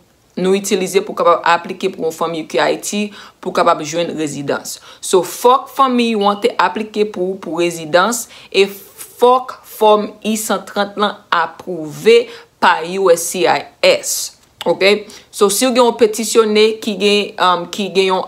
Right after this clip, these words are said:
apwouv-, yon, yon fòm I san trant ki te apwouve pa U S C I S, ou jis rete konnen la w ap tann Visa Center pou kapab ba ou, um, otorizasyon pou rantre nan peyi a, sa poko fèt, konnen la ou gen yon fòm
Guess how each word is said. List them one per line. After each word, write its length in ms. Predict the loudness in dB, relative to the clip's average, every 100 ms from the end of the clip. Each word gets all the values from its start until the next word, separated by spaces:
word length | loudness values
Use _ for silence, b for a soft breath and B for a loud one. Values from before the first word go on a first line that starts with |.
| 0
apwouv-, 580 | 0 -4 -10 -6 -6 -2
yon, 220 | -2 -2 -2
yon 160 | -4
fòm 360 | -2 2 2 0 -10
I 80 | -6
san 200 | -6 -4
trant 160 | -4 -4
ki 140 | -4
te 120 | -4 0
apwouve 600 | 0 0 -6 0 4 4 0 B B 2
pa 140 | 2
U 80 | 2
S 160 | -2 0
C 80 |
I 300 | 0 2 0
S, 100 | -2 -8 B B
ou 160 | -6
jis 240 | -4 -4 2
rete 380 | 2 4 0 0
konnen 320 | -2 2 4
la 140 | 6 6
w 80 |
ap 220 | 4 0 -4
tann 320 | 0 2 0 -4 -6
Visa 320 | -2 0 0
Center 320 | -4 -4 -4 -6
pou 100 | -6
kapab 240 | -2 -2 0
ba 160 | 2 4
ou, 220 | 2 -2 -2
um, 320 | 0 0 -2
otorizasyon 560 | -6 -6 -4 -4 -4 -8
pou 160 | -8 -8
rantre 240 | -8 -8
nan 160 | -8 -8
peyi 380 | -6 -4 0 2
a, 220 | 2 0 B B -10
sa 300 | 0 0 0
poko 260 | -6 -8
fèt, 640 | -12 0 4 4 0 -10 -20 _ b b b b b _ _ 4
konnen 480 | 4 6 4 4 4
la 140 | 4
ou 80 | 2
gen 160 | 0 -2
yon 100 | 0
fòm 280 | -2 -2